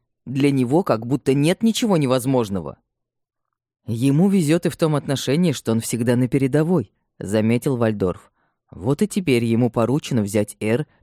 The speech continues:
тогда как мы ещё бог весть сколько времени простоим здесь». «И он возьмёт его, в этом нет никакого сомнения, а может быть, уже взял. Ведь пока нас разделяет неприятель, мы узнаём обо всём намного позже».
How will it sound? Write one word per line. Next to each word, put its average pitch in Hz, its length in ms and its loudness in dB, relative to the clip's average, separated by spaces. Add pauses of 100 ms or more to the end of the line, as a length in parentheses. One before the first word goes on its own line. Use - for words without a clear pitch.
тогда 113 320 -2
как 113 240 -2
мы 123 200 2
ещё 160 260 0
бог 127 320 0
весть 147 200 -2
сколько 139 360 -2
времени 156 380 0
простоим 104 520 -2
здесь». 104 420 -4 (840)
«И 104 80 -2
он 175 220 4
возьмёт 202 500 2
его, 165 280 -2
в 139 60 -2
этом 127 300 2
нет 143 180 0
никакого 135 500 0
сомнения, 139 760 -2
а 120 160 0
может 185 280 2
быть, 101 220 -4
уже 107 240 0
взял. 104 400 -2 (400)
Ведь 113 300 -4
пока 127 320 0
нас 101 180 -2
разделяет 117 600 0
неприятель, 110 680 -2
мы 107 160 2
узнаём 139 540 2
обо 120 160 0
всём 135 300 0
намного 120 380 2
позже». 120 460 -2